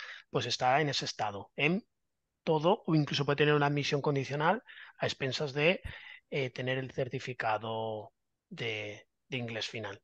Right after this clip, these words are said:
Muchos de ellos, de verdad, lo, se lo dejan para esas épocas, para ese mes. ¿Hay que hacer algún tipo de examen de nivel de inglés y de acceso a la universidad? ¿Es así?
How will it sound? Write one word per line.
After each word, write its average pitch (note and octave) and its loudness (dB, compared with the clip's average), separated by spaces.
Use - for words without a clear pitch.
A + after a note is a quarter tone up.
Muchos C#3+ 0
de A2 -2
ellos, A2 -8
de A#2+ -6
verdad, A2 -4
lo, G#2+ -10
se - -10
lo B2+ -2
dejan A#2 -4
para A2+ -4
esas A2+ -8
épocas, - -12
para - -2
ese B2+ -2
mes. A2 -10
¿Hay F#3+ 4
que G3 6
hacer F#3 6
algún F3 4
tipo F#3+ 2
de E3 6
examen F3+ 4
de D#3+ 4
nivel D3 2
de D3 0
inglés E3+ 0
y F3 -6
de D3+ 0
acceso C#3+ -4
a - -2
la D3 2
universidad? D3 4
¿Es E3 -2
así? G#3+ -2